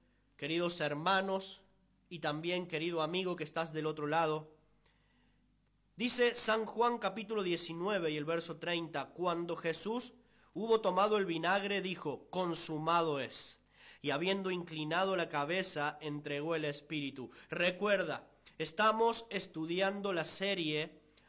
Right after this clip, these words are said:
al cual hemos titulado Grandes Mensajes desde la Cruz.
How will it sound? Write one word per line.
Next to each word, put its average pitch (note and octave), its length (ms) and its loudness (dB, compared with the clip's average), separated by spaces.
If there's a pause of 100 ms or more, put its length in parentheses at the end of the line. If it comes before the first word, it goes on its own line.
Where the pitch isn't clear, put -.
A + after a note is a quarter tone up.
al D#3 420 2
cual F3+ 260 -2
hemos F#3+ 300 -2
titulado F3+ 680 2 (440)
Grandes G3+ 600 0
Mensajes D#3+ 920 -2
desde C#3+ 340 -6
la C3+ 160 -6
Cruz. - 560 -18